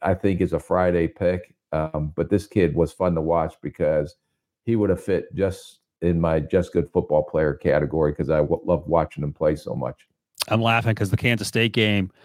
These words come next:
Speaker 2: uh, he was trying to fight through a, a
Speaker 1: Oh,
Speaker 2: s-,
Speaker 1: yeah.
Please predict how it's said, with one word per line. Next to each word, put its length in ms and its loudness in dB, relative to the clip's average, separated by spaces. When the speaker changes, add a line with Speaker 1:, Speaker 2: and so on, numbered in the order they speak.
Speaker 2:
uh, 240 2
he 120 2
was 100 2
trying 160 0
to 80 -2
fight 280 0
through 240 -2
a, 180 -2
a 100 -12
Speaker 1:
Oh, 160 2
Speaker 2:
s-, 60 2
Speaker 1:
yeah. 180 2